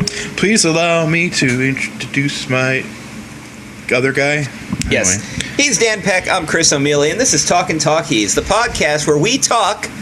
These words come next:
Speaker 2: talkies. And, uh, thank you to Giant Media Ball. Dan, what can you tell us about Giant Media Ball?
Speaker 1: Uh, Giant Media Ball is just like a giant ball made up of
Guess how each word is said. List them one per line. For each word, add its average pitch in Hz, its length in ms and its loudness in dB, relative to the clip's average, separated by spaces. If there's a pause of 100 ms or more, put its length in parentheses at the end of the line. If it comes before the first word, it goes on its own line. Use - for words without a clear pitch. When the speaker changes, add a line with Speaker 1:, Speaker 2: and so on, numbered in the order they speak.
(500)
Speaker 2:
talkies. - 800 0 (1300)
And, 123 160 0
uh, 131 140 4
thank 226 260 0
you 226 100 0
to - 220 2
Giant 156 420 0
Media 151 260 2
Ball. 104 340 2 (120)
Dan, 220 240 2
what 277 100 0
can 269 120 0
you 190 40 0
tell 160 160 2
us 117 140 -2
about 101 140 0
Giant 123 260 0
Media 110 220 0
Ball? 120 240 2
Speaker 1:
Uh, 113 40 0
Giant 143 360 0
Media 127 260 4
Ball 104 360 2
is 104 460 2
just - 240 2
like 113 200 0
a 98 60 -2
giant 107 420 0
ball 101 320 2
made 98 220 2
up 92 120 -2
of 87 120 -6